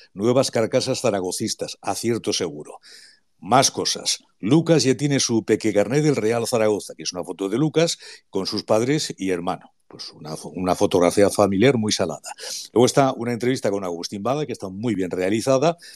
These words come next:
pero que lógicamente forma parte de, de los contenidos del Real Zaragoza y no hay ninguna pregunta que de alguna manera pueda, pues, eh, hacer, eh, sonreír o hacer dudar a los seguidores del Real Zaragoza.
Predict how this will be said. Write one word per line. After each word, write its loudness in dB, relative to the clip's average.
pero 0
que -4
lógicamente -2
forma -4
parte 0
de, -2
de -4
los -4
contenidos 2
del 6
Real 2
Zaragoza 2
y -4
no 2
hay 8
ninguna 4
pregunta 2
que 2
de 2
alguna 0
manera 0
pueda, 0
pues, -4
eh, -6
hacer, 0
eh, -6
sonreír 0
o 0
hacer -2
dudar 0
a -2
los -2
seguidores 0
del -2
Real -4
Zaragoza. -10